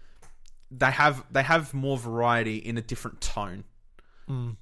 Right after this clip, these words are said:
Speaker 1: I don't wanna play something serious all the time. Something I want, sometimes I wanna play something that's light, or something that's, like, diverse in how it plays, like Breath of the Wild,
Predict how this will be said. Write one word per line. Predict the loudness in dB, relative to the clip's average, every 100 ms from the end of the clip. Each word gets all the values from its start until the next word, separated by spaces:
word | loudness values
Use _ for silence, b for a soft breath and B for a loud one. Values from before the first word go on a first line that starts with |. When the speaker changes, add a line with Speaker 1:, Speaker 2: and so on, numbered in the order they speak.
| -2
Speaker 1:
I | 4
don't | 4 4
wanna | 2
play | 2 2
something | 2 -2 -2 -4
serious | 0 0 0
all | -4
the | -4
time. | -6 -4
Something | -6 -6 -4
I |
want, | -4 -6 -2
sometimes | 0 0 0
I |
wanna | 0 2
play | 2
something | 0 -4 -6
that's | -6
light, | -6 -4 -4 -4 -10 -12 -14 -14 -6
or | -4 -2
something | -4 -4 -6
that's, | -6 -6 -4
like, | -4 -6 -12 b b b b
diverse | 2 2 2 2 0
in | -4
how | -4 -4
it | -2
plays, | -2 -2 -4 -6
like | -8 -4
Breath | -4 -4
of | -6
the | -6
Wild, | 0 2 0 -2